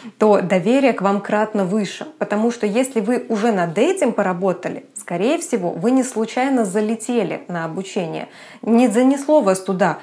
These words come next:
ветром или чужой рекомендацией. Не начальник вас туда посадил. Вы точно знаете, чего хотите. Ваш социальный рейтинг от этого только растет. Следующее, где нужна самопрезентация, это Reels и Stories.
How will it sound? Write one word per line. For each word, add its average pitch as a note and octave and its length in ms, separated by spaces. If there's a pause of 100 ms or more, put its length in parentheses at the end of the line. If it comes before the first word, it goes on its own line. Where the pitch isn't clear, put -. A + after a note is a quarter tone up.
(140)
ветром G#3+ 520
или G3 260
чужой F#3+ 320
рекомендацией. G#3 880
Не A3 160
начальник C#4 560
вас G3 160
туда F3+ 220
посадил. F3+ 580
Вы G3 160
точно A3 420
знаете, G3+ 320
чего F#3+ 240
хотите. F#3+ 500 (340)
Ваш F3 180
социальный F#3 540
рейтинг C4 400
от F#3+ 160
этого E3 320 (100)
только F3+ 380
растет. E3 400 (480)
Следующее, G3+ 640
где E3 200
нужна G#3 340
самопрезентация, F#3+ 1120 (200)
это E3+ 260
Reels A#3+ 440 (160)
и G#3 60
Stories. F#3+ 600